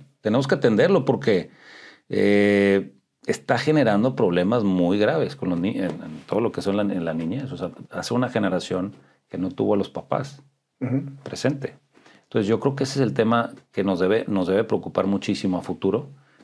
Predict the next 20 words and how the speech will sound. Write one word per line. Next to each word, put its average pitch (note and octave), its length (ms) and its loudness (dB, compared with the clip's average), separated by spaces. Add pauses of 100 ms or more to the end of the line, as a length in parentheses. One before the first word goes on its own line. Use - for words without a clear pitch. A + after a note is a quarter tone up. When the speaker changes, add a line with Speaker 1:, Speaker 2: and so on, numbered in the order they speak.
(100)
Speaker 1:
pero F2+ 140 2
hay F2+ 100 2
que - 140 0
resolverlo F2+ 480 0
hoy. D#2 80 -6 (360)
Speaker 2:
Es - 80 -16
que D3 120 2
fíjate, C#3 260 6
si B2 140 2
profundizas B2+ 580 4
en E3 160 6
movilidad, B2+ 680 6
movilidad B2 540 6
no C#3+ 160 6
solamente C#3 680 4
es C3 160 2
el C3+ 140 2
tema C3+ 220 4
del B2 160 2
tráfico, - 600 -2